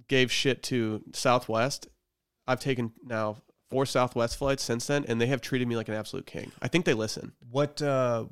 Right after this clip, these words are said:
Speaker 2: where were you seated? What was your loading, your boarding number?
Speaker 1: Uh,
Speaker 2: Were you A?
Speaker 1: mid A's.
Speaker 2: Mid A's is the best.
Speaker 1: Mid A's the best, yeah. The guy gave me two free beers yesterday. I was pumped.
Speaker 2: That's sick.
Speaker 1: He didn't need to do that for me.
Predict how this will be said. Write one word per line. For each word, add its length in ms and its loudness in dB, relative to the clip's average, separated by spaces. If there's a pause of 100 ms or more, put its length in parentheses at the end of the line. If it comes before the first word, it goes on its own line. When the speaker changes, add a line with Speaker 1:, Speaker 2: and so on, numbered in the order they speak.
Speaker 2:
where 180 -2
were 80 0
you 140 0
seated? 400 -4 (500)
What 140 -18
was 120 -6
your 280 -2
loading, 420 0
your 120 -4
boarding 520 -2 (300)
number? 360 -8 (720)
Speaker 1:
Uh, 540 2 (280)
Speaker 2:
Were 60 -6
you 140 2
A? 240 2
Speaker 1:
mid 240 6
A's. 420 2 (340)
Speaker 2:
Mid 180 6
A's 200 6
is 80 -2
the 80 -4
best. 300 -6
Speaker 1:
Mid 160 6
A's 180 6
the 80 -2
best, 380 0
yeah. 160 4 (240)
The 80 4
guy 160 10
gave 180 8
me 60 6
two 220 2
free 200 2
beers 300 4
yesterday. 360 0
I 60 -2
was 140 0
pumped. 480 0 (920)
Speaker 2:
That's 160 -6
sick. 440 -4
Speaker 1:
He 60 2
didn't 140 4
need 140 2
to 80 -8
do 120 0
that 160 0
for 180 -2
me. 240 -2